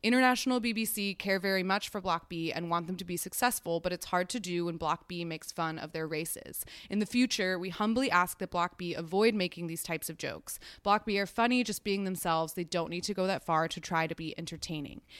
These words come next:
International B B C would appreciate an apology, but we don't want Block B to face negative attention from the Korean media for a situation like this.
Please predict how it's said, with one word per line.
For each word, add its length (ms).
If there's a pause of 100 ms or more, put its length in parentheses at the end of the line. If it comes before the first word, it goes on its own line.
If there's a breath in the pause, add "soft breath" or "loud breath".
(160 loud breath)
International 600
B 100
B 100
C 200
would 120
appreciate 640
an 80
apology, 580
but 160
we 80
don't 260
want 160
Block 220
B 100
to 80
face 300
negative 320
attention 400
from 160
the 80
Korean 480
media 320
for 120
a 60
situation 560
like 200
this. 300